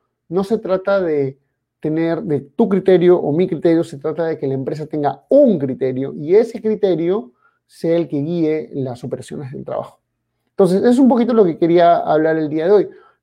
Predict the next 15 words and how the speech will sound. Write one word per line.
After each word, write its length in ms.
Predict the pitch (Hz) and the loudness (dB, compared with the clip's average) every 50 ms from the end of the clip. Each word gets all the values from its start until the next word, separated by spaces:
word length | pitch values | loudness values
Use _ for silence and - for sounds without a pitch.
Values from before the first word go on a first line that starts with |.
| _ - | _ -2
cuando 240 | - 175 180 220 214 | 0 2 2 2 2
tienes 240 | 269 277 254 - | 0 -2 -2 -2
un 80 | 247 240 | -2 -2
equipo, 380 | 214 - 196 185 165 190 190 185 | -2 -2 -4 -4 -2 0 -2 0
cuando 160 | 160 160 165 | -2 -4 -4
tienes, 160 | 208 202 - | -6 -6 -6
cuando 200 | - 165 160 175 | -4 -4 -2 0
no 60 | 226 | -2
estás 340 | 226 233 - 240 247 240 - | -2 -2 -2 -4 -4 -2 -2
ahí 140 | 208 196 202 | -2 -2 -2
para 220 | 190 196 185 170 | -2 -2 -2 -2
tu 80 | 151 160 | -4 -6
equipo, 500 | 139 151 147 139 - 175 175 - - 185 | -8 -8 -6 -2 -2 0 0 -2 -4 -6
es 60 | - | -6
porque 360 | - 196 190 190 - 170 175 | -4 -4 -4 -2 -2 -4 -4